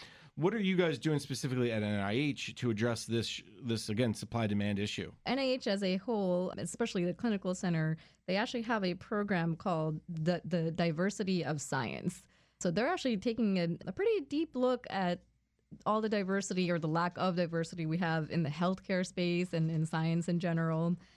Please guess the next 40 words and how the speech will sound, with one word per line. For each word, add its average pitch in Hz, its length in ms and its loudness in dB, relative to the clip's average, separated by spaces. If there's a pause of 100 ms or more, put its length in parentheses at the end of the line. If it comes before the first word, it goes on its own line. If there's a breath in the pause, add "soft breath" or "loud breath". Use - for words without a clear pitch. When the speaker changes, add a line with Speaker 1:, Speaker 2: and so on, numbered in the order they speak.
(220 loud breath)
Speaker 2:
And 175 120 0
they, 165 380 2 (180)
they 190 100 4
have 185 140 2
a 185 40 2
whole 220 180 0
program 214 400 2
out 180 200 0
there 175 240 2
that's, 160 240 -2 (260)
that 165 220 0 (100)
they 170 120 4
go 185 320 2
to 180 220 0
different 185 340 0
departments 175 640 0
within 170 460 2
the 175 120 -2
N 165 80 0
I 165 100 0 (200)
H, - 240 -8 (300 loud breath)
just 220 220 0 (100)
making 285 300 2
sure 262 200 2
that 208 80 0
everybody 190 540 2 (280)
understands 196 580 2
why 175 220 0
diversity 160 520 0
matters, 185 760 0
capitalizing 180 720 0
on 165 120 2
the 160 100 0
opportunity, 180 1040 0
um, 160 340 0
and 165 120 4
what 175 180 0
diversity 165 480 0
brings 170 560 2
to 175 480 2